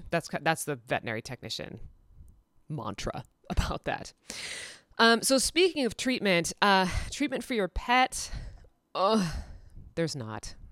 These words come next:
There's just not. Um, euthanasia. That's it. Uh, there is currently no way to treat rabies in animals. Um, they, they're done. Uh, treatment for humans. Now, uh,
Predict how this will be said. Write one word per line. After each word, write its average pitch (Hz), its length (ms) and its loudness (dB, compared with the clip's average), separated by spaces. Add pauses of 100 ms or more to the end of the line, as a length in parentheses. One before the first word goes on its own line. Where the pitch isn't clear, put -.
There's 151 160 -4
just - 200 -4
not. 113 360 -6 (120)
Um, 131 420 -2
euthanasia. 117 680 -6 (1000)
That's 170 280 8
it. 135 340 -4
Uh, 156 260 8
there 175 180 6
is 170 100 2
currently 185 520 2
no 151 320 2
way 131 340 0
to - 120 -10
treat 135 380 -8
rabies 110 540 -6
in 76 340 -12
animals. - 600 -10 (140)
Um, 113 340 -4 (200)
they, 127 260 -2 (200)
they're 127 240 -4
done. - 300 -12 (720)
Uh, 143 500 6 (240)
treatment 196 400 0
for 240 160 6
humans. 214 840 4 (160)
Now, 226 840 6 (140)
uh, 269 580 8